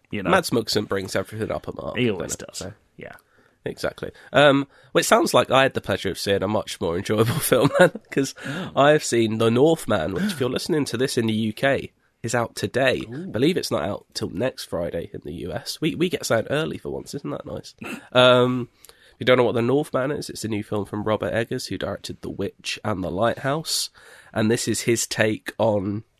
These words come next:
Speaker 2: a Norse revenge story. So imagine Gladiator,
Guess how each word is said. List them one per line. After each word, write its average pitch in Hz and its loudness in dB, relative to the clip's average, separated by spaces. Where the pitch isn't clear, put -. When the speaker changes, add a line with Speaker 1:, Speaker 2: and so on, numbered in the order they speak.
Speaker 2:
a 110 0
Norse 120 2
revenge 110 -2
story. 87 -4
So 113 2
imagine 120 0
Gladiator, 131 0